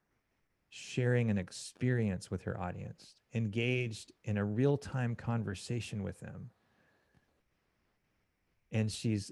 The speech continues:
of course, performing better than she could possibly imagine because she's given herself permission to feel the very thing that makes it possible instead of hiding from the illusion of perfection,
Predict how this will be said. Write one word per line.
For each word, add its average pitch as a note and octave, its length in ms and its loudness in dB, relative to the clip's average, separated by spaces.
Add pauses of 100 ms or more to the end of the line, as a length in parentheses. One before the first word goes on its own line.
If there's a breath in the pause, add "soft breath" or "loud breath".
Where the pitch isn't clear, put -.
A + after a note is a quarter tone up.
of G#2 160 -2
course, G2 400 0
performing F#2 560 0
better F2+ 260 2
than F2+ 120 0
she F#2+ 180 -6
could - 140 -4
possibly F#2+ 420 -4
imagine A#2+ 540 -2 (480)
because - 260 -2
she's G#2 240 -2
given G#2+ 220 2
herself G2 400 -2
permission F#2 560 -4
to G2 100 -6
feel A2 340 0
the F#2+ 80 -4
very F#2 220 2
thing F#2 220 -2
that F2 100 -4
makes F2+ 220 -6
it - 80 -10
possible F#2+ 680 -4
instead G#2 260 0
of F#2+ 120 -2
hiding A#2+ 500 0
from F2+ 480 -4 (540)
the G2 100 0
illusion G2 540 4
of F2+ 180 0
perfection, F#2 800 -4